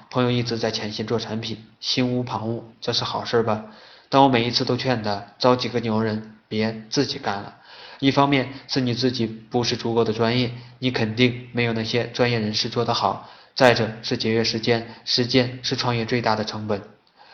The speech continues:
老板就要做最有效的事情，找人和找钱。你看看是不是每一个人都有一套自己的逻辑，是不是都可以做别人的老师？但每一次我都给朋友说，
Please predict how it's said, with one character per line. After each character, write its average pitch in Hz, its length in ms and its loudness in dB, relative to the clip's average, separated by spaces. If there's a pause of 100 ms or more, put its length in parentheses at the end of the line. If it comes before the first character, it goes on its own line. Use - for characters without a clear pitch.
(320)
老 123 200 10
板 113 360 6
就 139 100 4
要 123 120 6
做 123 380 2
最 131 140 4
有 113 140 2
效 120 180 4
的 110 100 -2
事 117 140 -2
情， 107 320 -8 (540)
找 120 180 10
人 120 240 4 (200)
和 - 180 -2 (240)
找 104 180 0
钱。 104 460 -4 (320)
你 127 120 -4
看 131 200 4
看 113 400 0
是 - 160 0
不 135 80 4
是 127 100 2
每 113 180 2
一 117 60 0
个 123 100 4
人 110 440 0
都 120 140 0
有 110 100 2
一 107 80 0
套 110 160 0
自 120 180 0
己 107 100 -4
的 98 120 -6
逻 104 180 -4
辑， 107 320 -4 (120)
是 - 120 -2
不 127 100 0
是 127 220 2 (380)
都 139 160 8
可 127 120 2
以 120 60 2
做 117 140 2
别 110 180 0
人 117 100 -2
的 120 100 2
老 98 180 -2
师？ 117 240 0 (280)
但 117 400 2
每 110 140 0
一 104 120 -2
次 107 420 -2
我 113 100 -4
都 113 100 -2
给 110 120 0
朋 110 200 -4
友 104 100 -2
说， 107 220 -2